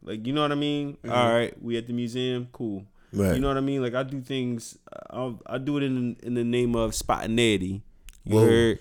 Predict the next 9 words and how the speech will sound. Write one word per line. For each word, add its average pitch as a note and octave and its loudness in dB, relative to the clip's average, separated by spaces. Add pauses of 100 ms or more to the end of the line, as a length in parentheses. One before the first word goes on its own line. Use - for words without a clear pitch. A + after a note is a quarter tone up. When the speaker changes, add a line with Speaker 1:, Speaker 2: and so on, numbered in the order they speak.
Speaker 1:
Yeah. A2+ 2
Speaker 2:
Spontaneity A2+ 2
is F2+ -10
wild. F#2 -8
Speaker 1:
Yeah. A2 2 (280)
Speaker 2:
Spontaneity. G#2 -4 (100)
Speaker 1:
Spontaneity. A2+ 4
You, G#2 -8
you G#2 -8